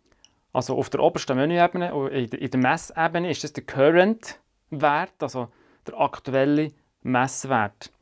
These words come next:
Und da wird immer über eine gewisse Zeit über gemessen und der Mittelwert wird nachher angezeigt. Und du kannst definieren, ob es während fünf Sekunden soll messen, während zwanzig Sekunden, während zehn Sekunden. Und je kürzer der Wert ist,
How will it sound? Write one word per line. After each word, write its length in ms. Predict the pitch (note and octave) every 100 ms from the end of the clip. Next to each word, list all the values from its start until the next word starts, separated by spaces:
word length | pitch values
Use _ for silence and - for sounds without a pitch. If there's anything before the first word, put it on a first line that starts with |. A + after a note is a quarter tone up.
| - - - - _ _
Und 160 | - C3
da 100 | D#3
wird 180 | D3+ D3+
immer 220 | D3+ E3
über 160 | D3+ C#3
eine 120 | B2+ -
gewisse 360 | D3 D#3 - -
Zeit 340 | - F3 -
über 340 | D#3+ D#3 D#3+ D#3
gemessen 680 | - B2+ C3 D3 - F3+ E3+
und 220 | C#3 B2
der 60 |
Mittelwert 560 | B2 C#3 - C#3 C3+ C3
wird 140 | B2+
nachher 260 | A#2+ A#2+ C3
angezeigt. 560 | G#2+ A2+ A2+ - G#2 G#2+
Und 100 | A2+
du 60 |
kannst 240 | D3+ D3+ C#3
definieren, 460 | A#2+ B2+ D3 D#3+
ob 60 | C3
es 80 | -
während 160 | A#2
fünf 320 | - - E3+ F#3
Sekunden 520 | - - E3+ E3+ F3
soll 180 | D#3+ D3+
messen, 500 | C#3+ C#3 - D3+ D3 - - - _ -
während 300 | A#2+ A2+ A2+
zwanzig 360 | B2+ B2+ D3
Sekunden, 580 | - D#3+ - C#3+ C#3 C#3
während 260 | B2 A2 -
zehn 220 | A#2 A#2+
Sekunden. 600 | B2 C3+ - A2 G2+ G2 - _ _ _ _ _ _ _ _ _ _ _ _ - - - - -
Und 120 | C#3
je 60 |
kürzer 440 | B2+ - D#3 F#3 F#3+
der 160 | D3
Wert 360 | B2 A#2+ D#3 -
ist, 220 | A3+ -